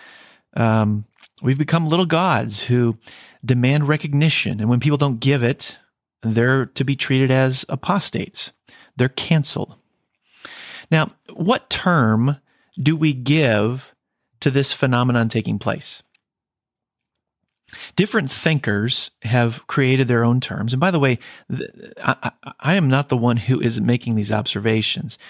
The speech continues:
Uh, there are numerous thinkers, Alasdair MacIntyre, uh, Chris Latch, who I mentioned, uh, Charles Taylor,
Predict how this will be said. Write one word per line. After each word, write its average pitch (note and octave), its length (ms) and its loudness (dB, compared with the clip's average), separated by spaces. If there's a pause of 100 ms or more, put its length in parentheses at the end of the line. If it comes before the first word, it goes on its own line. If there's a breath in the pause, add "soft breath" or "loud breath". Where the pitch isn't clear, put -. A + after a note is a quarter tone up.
(320 loud breath)
Uh, - 120 -8
there - 180 0
are B2+ 60 4
numerous D3 640 2
thinkers, B2 500 -4
Alasdair C3+ 340 0
MacIntyre, B2 560 0 (580 loud breath)
uh, C3 120 -4
Chris - 240 -2
Latch, C3 260 0
who A#2+ 80 0
I A2 60 2
mentioned, B2 720 0 (520 soft breath)
uh, A2 260 -2
Charles - 300 -2
Taylor, B2+ 680 2